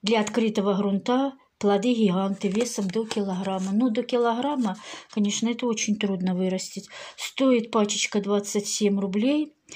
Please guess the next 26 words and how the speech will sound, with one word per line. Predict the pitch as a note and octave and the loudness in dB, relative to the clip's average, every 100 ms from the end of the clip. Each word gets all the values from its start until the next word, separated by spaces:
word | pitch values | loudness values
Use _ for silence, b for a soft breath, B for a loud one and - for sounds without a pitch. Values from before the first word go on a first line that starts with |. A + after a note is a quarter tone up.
| B B | B B
Это | A#3 A#3 G#3+ | -2 0 0
сре-, | - A3+ A3+ A3 | 2 4 4 2
среднеспелый, | - A3+ A#3 F#3 F#3+ - - C#4 C#4 C4+ | -2 2 2 2 0 -2 0 2 4 2
высота | A3+ G#3+ G#3+ G#3+ G#3 | 2 0 0 2 2
его | G3 G3 | 2 0
шестьдесят, | F#3 - G3+ - G3+ F#3 | -2 0 0 0 0 0
семьдесят | - - C#4 C4 A#3+ - D3+ B B | -2 0 0 0 -4 -6 -16 B B
на | A3+ A#3 | 0 2
улице, | G3+ F#3+ G3 - | 2 0 -4 -2
а | G#3+ | -2
в | |
теплице | G#3 A3 B3 D4 - G#3 | 0 -4 -2 -2 -2 -2
он | G3+ | -2
до | G3+ G3+ | -2 0
метра | G#3+ G#3 G3 | 0 0 -4
двадцать, | F#3+ B3 C4 - F#3+ | -2 -2 -2 -6 -4
до | G3 | 0
метра | A3 A3 | 0 -2
пятьдесят | - G#3 G#3 - F#3+ F#3+ | -6 -4 -2 -4 -4 -4
вырастает. | F#3 F#3 - - F#3+ F#3+ G3+ - B B B B B B B | -6 -6 -8 -8 -6 -6 -8 -18 B B B B B B B
Весом | A3+ D4 - G#3+ | 2 2 4 4
до | A3+ A#3+ | 4 2
килограмма, | A#3 G#3+ F#3+ F#3+ F#3 F#3+ F#3+ | 2 2 2 0 0 0 0
насыщенно | G3+ G3+ C#4 C#4 - A#3+ G#3 | 0 0 -2 -2 0 2 2
розового | G3+ A3 A3 G#3 G3+ | 2 2 2 2 0
цвета. | G#3 - F#3 F#3 F#3 F#3+ | -2 -4 -2 -2 -4 -6